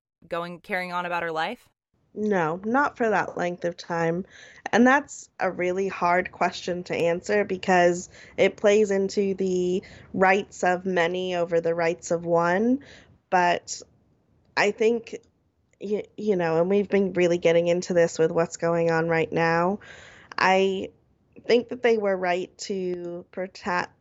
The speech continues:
Speaker 2: perhaps keep tabs on her and try and educate her and try and give her all of her tools.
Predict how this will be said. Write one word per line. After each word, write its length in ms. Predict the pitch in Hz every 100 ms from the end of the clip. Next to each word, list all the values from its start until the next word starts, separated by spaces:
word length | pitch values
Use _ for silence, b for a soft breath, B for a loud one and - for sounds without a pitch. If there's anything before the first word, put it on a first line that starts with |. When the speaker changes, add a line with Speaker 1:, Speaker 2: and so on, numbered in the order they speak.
| _
Speaker 2:
perhaps 460 | - 202 214 - -
keep 280 | - 208 -
tabs 480 | - 170 170 214 226
on 200 | 240 247
her 500 | 254 262 262 269 -
and 580 | - 175 165 160 165 - B B B
try 280 | - 190 185
and 100 | 180
educate 460 | 175 175 - 160
her 180 | - 175
and 120 | 170
try 220 | 170 180
and 100 | 175
give 160 | 180 170
her 180 | 196 175
all 180 | 165 165
of 120 | 170
her 180 | 165 165
tools. 600 | - 220 226 226 233